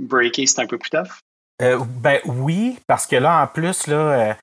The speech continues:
Speaker 2: mettons, ta call stack, est, est,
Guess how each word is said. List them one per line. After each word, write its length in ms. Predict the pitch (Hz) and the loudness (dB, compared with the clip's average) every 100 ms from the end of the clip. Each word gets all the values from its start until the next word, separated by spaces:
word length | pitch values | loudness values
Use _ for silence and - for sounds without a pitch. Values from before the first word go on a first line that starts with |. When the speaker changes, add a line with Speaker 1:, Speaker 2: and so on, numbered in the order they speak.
| - - - | -20 -20 -4
Speaker 2:
mettons, 360 | 113 113 139 139 | -4 0 0 2
ta 160 | 127 | 0
call 280 | 117 135 123 | 2 2 4
stack, 400 | 110 - 151 - | 2 0 -2 0
est, 320 | 107 95 90 _ _ _ _ | -6 -6 -10 _ _ _ _
est, 320 | 95 90 | -10 -10